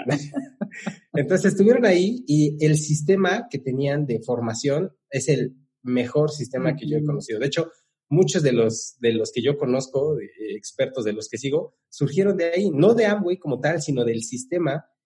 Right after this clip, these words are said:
Speaker 2: que precisamente, eh, tenía como esta parte. Al principio, como tú comentas, eran Zig Ziglar, era, este, Brian Tracy, era, este,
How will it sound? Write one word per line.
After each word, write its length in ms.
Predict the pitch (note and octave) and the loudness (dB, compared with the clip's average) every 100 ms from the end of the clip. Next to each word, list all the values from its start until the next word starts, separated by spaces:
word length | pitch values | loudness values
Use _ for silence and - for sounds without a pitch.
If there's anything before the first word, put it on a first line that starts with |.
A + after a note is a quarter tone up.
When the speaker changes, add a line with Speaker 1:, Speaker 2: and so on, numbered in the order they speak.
| _ | _
Speaker 2:
que 360 | - A2+ A2 G#2+ | -4 -2 0 -2
precisamente, 840 | - A#2 D3+ D3+ C3+ C3+ B2+ C#3 D3 _ _ - | -4 -4 -4 -2 -2 -2 -2 -4 -4 _ _ -6
eh, 300 | A2 G#2+ G#2+ | -4 -2 -4
tenía 540 | A#2+ A2+ A#2 A2+ F#2 - | -6 -4 -2 -2 -6 -6
como 160 | A#2 | -8
esta 200 | A#2 A2 | -6 -8
parte. 220 | A2 G#2 G#2+ | -8 -10 -8
Al 80 | G#2 | -8
principio, 560 | A#2 C#3 D3 E3 D3+ | -6 -4 -2 -4 -6
como 240 | - A2+ G#2+ | -8 -8 -8
tú 100 | B2 | -8
comentas, 440 | B2+ B2 B2 A#2+ | -4 -4 -4 -6
eran 300 | A#2 G#2+ G#2 | -6 -6 -8
Zig 200 | G2+ A#2+ | -12 -16
Ziglar, 480 | - C#3+ C#3 B2+ B2+ B2 | -8 -4 -2 -2 -4 -4
era, 200 | A#2+ A2 A2 G#2 | -6 -6 -8 -10
este, 420 | G#2 - G#2 G#2 | -12 -12 -8 -6
Brian 300 | G#2 G#2+ G#2 - | -6 -10 -10 -10
Tracy, 580 | B2+ B2+ B2+ A#2+ A#2+ | -8 -8 -8 -10 -6
era, 160 | A2 A2 A2 G#2+ G2+ G2+ _ _ _ _ - | -6 -8 -10 -10 -10 -14 _ _ _ _ -14
este, 400 | G#2+ - - | -12 -12 -12